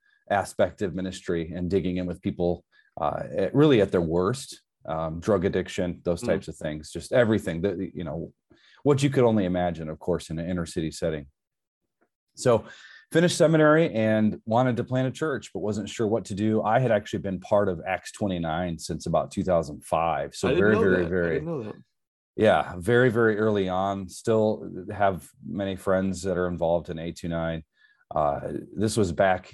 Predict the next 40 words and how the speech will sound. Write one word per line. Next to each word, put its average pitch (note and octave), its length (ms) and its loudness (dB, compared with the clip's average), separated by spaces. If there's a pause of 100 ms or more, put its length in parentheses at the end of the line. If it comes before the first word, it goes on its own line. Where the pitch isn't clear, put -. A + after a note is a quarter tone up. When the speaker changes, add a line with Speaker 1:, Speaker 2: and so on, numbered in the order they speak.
Speaker 1:
you F#2 120 -4
know, F2 260 -2 (100)
really C#3 240 6
before G2 320 0
Driscoll A2 500 0
even F#2+ 440 -4
became G#2+ 340 0
a F#2+ 60 0
household A2+ 520 4
name. G#2 380 -4 (140)
<laughs> E3 380 -2 (320)
So G2 320 4
Speaker 2:
Hmm. A2 80 -2
Speaker 1:
it - 340 -16
was G2+ 140 0
pretty C3+ 280 2
early G#2+ 320 4
on F2 400 0 (180)
in F2+ 160 -8
my F2+ 160 -2
involvement, E2+ 720 0
and, D2+ 360 -14
uh, - 140 -12
met, F2 260 -6
met F2+ 200 -4
some E2 160 -8
folks - 340 -6
through F2+ 160 -4
there. E2+ 380 2
And, C#2+ 180 -6 (500)
uh, D2+ 240 -12 (380)
the G#2+ 160 0
connection D3+ 380 4
was G2+ 140 2
my G2 120 4
brother-in-law F#2+ 560 2
in F2 100 -4
Philly. E2 540 -4
Uh, - 340 -16 (200)
he F#2+ 420 -2